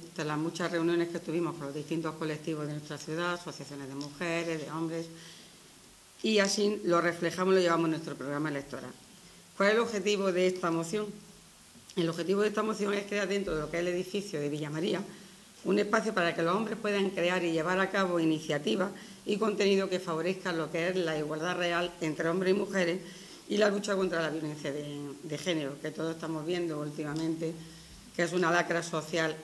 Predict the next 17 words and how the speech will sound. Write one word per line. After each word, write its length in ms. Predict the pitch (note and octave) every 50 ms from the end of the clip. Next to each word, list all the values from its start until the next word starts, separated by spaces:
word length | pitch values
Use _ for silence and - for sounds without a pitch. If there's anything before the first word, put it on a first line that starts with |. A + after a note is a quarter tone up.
| -
enorme, 460 | E3 D#3+ E3 F#3 F#3+ F#3+ F#3 F#3 G3 G3 - - - - - - - - -
que 60 | -
es 60 | F3+ F3
un 200 | F3 F3 F3 E3
problema 440 | - E3 D#3+ E3+ E3+ E3+ E3+ D#3+ D#3
de 100 | D#3+ D#3+
hombres 300 | E3 E3+ E3+ D#3+ D#3+ D#3
y 20 | D3+
mujeres, 460 | D#3 D#3+ D#3 - G3+ G3 F#3+ F#3+ G#3 A#3+ - - - - - - -
y 80 | E3+
como 220 | D#3 - D3 D#3+ D#3+
ha 40 | D#3
dicho 240 | E3+ F3 E3 E3
nuestro 300 | D#3+ D#3+ D#3 - E3 D#3
portavoz 440 | D3+ D3+ D#3 D3+ D#3+ D#3 D#3 D#3+ D#3+
Antonio 340 | D#3+ D#3+ D3+ E3 D#3+ D#3+ D#3
Martínez, 500 | D#3+ D#3+ D3+ - F#3 F3+ F3+ F3+ F#3